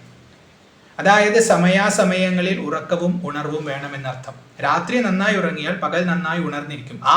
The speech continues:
ഉണർവോട് കൂടി വേണം സത്സംഗത്തിൽ പ്രവേശിക്കാൻ. വക്താവ് പറയുന്നത് പെട്ടെന്ന് ഗ്രഹിക്കാൻ സാധിക്കണമെങ്കിൽ ഉണർന്നിരിക്കണം. ഉറങ്ങിയ മനസ്സോടുകൂടിയോ അല്ലെങ്കിൽ ഉറക്കം തൂങ്ങുന്ന മനസ്സോടുകൂടിയോ ഇരുന്നാൽ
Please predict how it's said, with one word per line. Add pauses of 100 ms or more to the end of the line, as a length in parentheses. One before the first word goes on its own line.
(140)
ഉണർവോട്
കൂടി
വേണം
സത്സംഗത്തിൽ
പ്രവേശിക്കാൻ. (1160)
വക്താവ്
പറയുന്നത്
പെട്ടെന്ന്
ഗ്രഹിക്കാൻ
സാധിക്കണമെങ്കിൽ
ഉണർന്നിരിക്കണം.
ഉറങ്ങിയ
മനസ്സോടുകൂടിയോ
അല്ലെങ്കിൽ
ഉറക്കം
തൂങ്ങുന്ന
മനസ്സോടുകൂടിയോ
ഇരുന്നാൽ